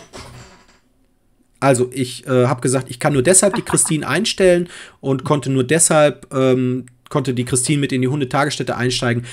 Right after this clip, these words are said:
weil wir davon überzeugt waren, dass wir in Köln mit so einem Konzept sehr erfolgreich sein können.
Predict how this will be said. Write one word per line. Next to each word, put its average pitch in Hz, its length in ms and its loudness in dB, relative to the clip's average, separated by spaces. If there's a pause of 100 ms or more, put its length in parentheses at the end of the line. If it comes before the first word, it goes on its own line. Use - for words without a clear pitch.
(140)
weil 131 300 4
wir 160 100 4
davon 143 240 -2
überzeugt 139 500 -2
waren, 127 200 -2
dass 123 220 -6
wir 117 220 0 (500)
in 120 200 2
Köln 180 480 6
mit 131 140 -4
so 120 100 -2
einem 123 280 -2
Konzept 123 680 -4
sehr 120 280 2
erfolgreich 104 460 -6
sein 87 200 -6
können. - 220 -16